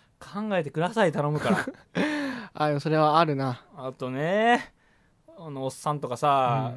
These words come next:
Speaker 2: うん。
Speaker 1: おもむろにその、ね、電車の中で、
Speaker 2: うん。
Speaker 1: サファリとか開いてさ、
Speaker 2: うんうん。
Speaker 1: なんか調べようとするんですよ。
Speaker 2: うんうん。
Speaker 1: どうせ調べる必要もねえのにさ、
Speaker 2: <laughs>
Speaker 1: 調べれるようになったからっつって喜んで調べるんですよ、何かを。
Speaker 2: うんうん。
Speaker 1: 角王山、レストランとかすごい、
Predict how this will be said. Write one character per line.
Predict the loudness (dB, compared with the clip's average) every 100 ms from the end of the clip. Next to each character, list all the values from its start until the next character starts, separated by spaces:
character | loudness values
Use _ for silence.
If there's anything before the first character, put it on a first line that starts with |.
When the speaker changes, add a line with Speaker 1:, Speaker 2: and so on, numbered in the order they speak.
| -10
Speaker 2:
う |
ん。 | -8
Speaker 1:
お |
も | -6
む | -4
ろ | -4
に | -6
そ | -8 -8
の、 | -8 -10 _ _ _ _
ね、 | -8 -6 -6 _ _ _ -6
電 | -4
車 | -2
の | -2
中 | -2
で、 | -2 -4 -2
Speaker 2:
う |
ん。 | -2 -4 -10 _ _ _ -6
Speaker 1:
サ | -2
フ | 0
ァ | -2
リ | -6
と | -10
か |
開 | -4 -4
い |
て | -4
さ、 | -10 -6
Speaker 2:
う | -2
ん |
う | -2
ん。 |
Speaker 1:
な | -4
ん |
か | -6
調 | -6
べ | -6
よ |
う | -8
と |
す | -10
る | -10
ん |
で | -10
す |
よ。 | -12
Speaker 2:
う |
ん | -4
う |
ん。 |
Speaker 1:
ど | -2
う |
せ | 0
調 | 0
べ |
る | -2
必 | -2
要 |
も | -6
ね | -6
え |
の | -6
に | -8
さ、 | -6 2
Speaker 2:
<laughs> | 4 4 2
Speaker 1:
調 | 2
べ | 2
れ |
る | 2
よ | 2
う |
に |
な | 2
っ |
た | 0
か | 0
ら | -2
っ |
つ | -2
っ |
て | -2
喜 | 0
ん | -2
で |
調 | 0 2
べ |
る | 2
ん |
で | 0
す | -2
よ、 |
何 | -2 0
か | 0
を。 | -2
Speaker 2:
う |
ん |
う |
ん。 | -2 -4 -6 -16 _ _ _ _ _ -4
Speaker 1:
角 | -4 0 2
王 | 4
山、 | 2 -4 -10 _ _ _ _ _ _ _ -20 -20 -6
レ | -6
ス | -4
ト | -4
ラ |
ン | -4
と | -8
か | -10
す | -4
ご |
い、 | -2